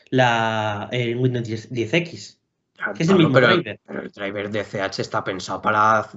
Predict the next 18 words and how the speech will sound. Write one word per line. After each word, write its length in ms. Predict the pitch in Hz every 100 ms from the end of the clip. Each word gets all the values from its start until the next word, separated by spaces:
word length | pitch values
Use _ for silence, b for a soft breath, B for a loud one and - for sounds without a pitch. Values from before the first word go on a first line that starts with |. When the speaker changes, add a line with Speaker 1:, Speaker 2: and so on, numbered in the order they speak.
| -
Speaker 2:
para 200 | 117 117
cierto 280 | 127 113 110
hardware 320 | - 117 131
y 20 |
para 160 | 131 117
funcionar 340 | 107 92 92
en 100 | 98
Windows 280 | 117 123 101
diez, 100 | 107
no 100 | 131
para 140 | 120
funcionar 340 | - 104 123 113
en 60 |
Windows 220 | 95 90 90
diez 160 | -
X. 160 | 113 131 _ _ _ _ -
Speaker 1:
Eh, 260 | 120 120
mentira. 440 | 117 113 143 -